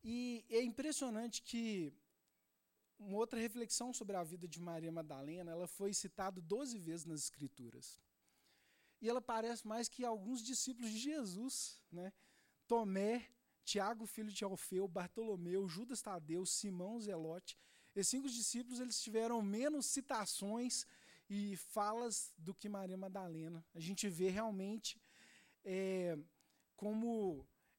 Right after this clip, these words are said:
é, ela estava presente ali na vida de Jesus, estava presente no ministério, né?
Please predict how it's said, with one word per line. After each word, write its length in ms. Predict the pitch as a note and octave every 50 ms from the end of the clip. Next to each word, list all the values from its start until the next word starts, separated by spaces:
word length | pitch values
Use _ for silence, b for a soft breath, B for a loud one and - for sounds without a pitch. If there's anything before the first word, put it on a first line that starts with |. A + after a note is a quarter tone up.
| _ _
é, 140 | - F#3 F#3 -
ela 200 | E3+ F3 F#3+ F#3+
estava 380 | - - - - G3 G3 G#3+ G#3
presente 760 | - - A3+ A#3 A3+ G3 E3+ C#3+ D#3+ F#3 G3 G#3 G#3 - F#3+
ali 160 | F3 F3 F#3
na 140 | F#3 E3 D#3+
vida 280 | C#3+ C#3 D#3+ D#3+ D#3+ E3+
de 100 | D3+ C3+
Jesus, 800 | C#3+ D#3 D3 C#3 A#2 C3+ F3 F#3 G3+ A3 G#3 - - - - - -
estava 400 | - - - F#3+ F3 F3 F3+ D#3+ B B B B B _
presente 560 | G#3 G3 F#3+ F3+ E3 D3+ F#3+ G3+ G3 - -
no 120 | F3+ F3+
ministério, 720 | F3 E3+ D#3+ C#3+ - - - - E3+ E3+ F3 F#3 F#3 F#3 - _ _ _ _ _ _ _ -
né? 200 | - - G3